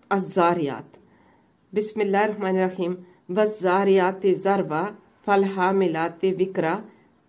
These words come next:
फ़लजारियात युसरा, वलमुक़स्सिमात अमरा, इन्नमा तुअदून लसादिक़ व इन्नद दीना, अ, लावाक़ि। ये, अ,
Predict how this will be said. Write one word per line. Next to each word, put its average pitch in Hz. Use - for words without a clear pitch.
फ़लजारियात 185
युसरा, 180
वलमुक़स्सिमात 196
अमरा, 185
इन्नमा 180
तुअदून 180
लसादिक़ 165
व 185
इन्नद 202
दीना, 175
अ, 170
लावाक़ि। 160
ये, 247
अ, 247